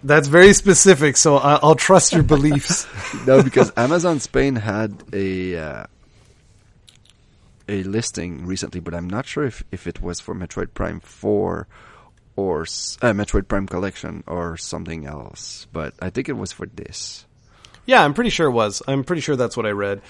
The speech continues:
Speaker 1: Um, and all this to say that I actually think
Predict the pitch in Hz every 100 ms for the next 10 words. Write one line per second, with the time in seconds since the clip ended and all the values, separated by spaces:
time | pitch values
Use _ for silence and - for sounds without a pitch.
0 | - - - - 143 135 - 165 165 160
1 | _ _ _ _ 190 262 339 - 180 143
2 | 165 175 147 120 120 113 107 127 165 208
3 | - 190 143 165 147